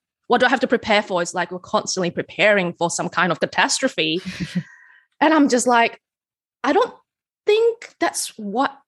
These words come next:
Speaker 1: these tools are meant to do."
Speaker 2: Mm-hmm.
Speaker 1: <laughs>
Speaker 2: Mm-hmm.
Speaker 1: Because you're constantly just like, you know, "What should I be? Who should I be? What should I be doing?"
Speaker 2: Mm-hmm.
Speaker 1: And that's like, "Whoa, that's, that's dangerous." <laughs>
Speaker 2: Yeah.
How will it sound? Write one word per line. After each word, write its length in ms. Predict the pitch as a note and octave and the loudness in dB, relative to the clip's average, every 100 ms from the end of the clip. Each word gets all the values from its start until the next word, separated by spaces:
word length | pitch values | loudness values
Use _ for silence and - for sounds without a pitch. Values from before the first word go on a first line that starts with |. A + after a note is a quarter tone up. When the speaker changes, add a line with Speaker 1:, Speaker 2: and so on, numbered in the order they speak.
| - | -4
Speaker 1:
these 280 | A3 A3 - | -2 -2 -2
tools 360 | - C4 B3 | 0 0 0
are 80 | E3+ | -2
meant 360 | E3+ G3+ A#3+ - | 0 0 -2 -6
to 80 | E3+ | -10
do." 540 | - C4 C4 E3+ E3+ - _ - | 2 4 6 2 -2 -10 _ -2
Speaker 2:
Mm-hmm. 680 | G3+ F#3+ F#3+ F#3 F#3 F#3+ G3+ | 2 4 4 2 0 0 -4
Speaker 1:
<laughs> 40 | - F#4+ G#4 - | -8 -8 -6 -2
Speaker 2:
Mm-hmm. 560 | G#3+ G3 G3+ F#3 G3+ A3 - - | 0 2 2 2 0 -4 -10 -8
Speaker 1:
Because 260 | C4 C4 A#3+ | -2 0 2
you're 100 | B3 | 0
constantly 500 | - C#4 - B3 A#3+ | 0 -2 0 0 2
just 180 | G#3+ G3+ | 2 2
like, 220 | G#3 - - _ _ - _ | 2 0 -6 _ _ -20 _
you 140 | A3+ | -2
know, 240 | F#3 G3 - _ _ - | 0 0 -4 _ _ -2
"What 160 | A3 | -2
should 180 | - B3 | 2 2
I 140 | G#3 G#3+ | 4 4
be? 400 | F#3 D3+ - _ | 2 2 -4 _
Who 140 | A#3 A#3 | -2 0
should 180 | A#3 | 0
I 180 | F#3+ F3+ | 0 0
be? 240 | E3+ D#3 D3+ | -2 -6 -2
What 160 | G#3 - | -2 0
should 160 | G#3+ | 0
I 120 | F#3 | 0
be 160 | F#3 F#3 | 0 -2
doing?" 460 | E3 E3+ D#3 C3 - _ _ _ _ _ - | -2 -4 -4 -10 -18 _ _ _ _ _ -4
Speaker 2:
Mm-hmm. 400 | G3 F3 F3+ F#3+ | -2 0 0 -2
Speaker 1:
And 200 | F#3 F3+ | -2 -2
that's 200 | F3 - | -2 0
like, 200 | E3+ D#3+ - - | -2 -2 -4 -10
"Whoa, 800 | F3 F#3+ F#3 E3+ D#3+ D#3 D#3 D#3+ _ _ _ - | 0 4 4 4 4 2 -2 -10 _ _ _ -2
that's, 380 | F3+ D#3+ E3+ - _ _ _ | 0 0 -4 -10 _ _ _
that's 200 | E3+ D#3+ | -6 -2
dangerous." 540 | G3 F3+ - - - C#4 - | 0 0 -2 -4 -2 -2 -4
<laughs> 160 | - F3+ | -2 0
Speaker 2:
Yeah. 380 | F#3 F#3 F3+ | 2 0 -2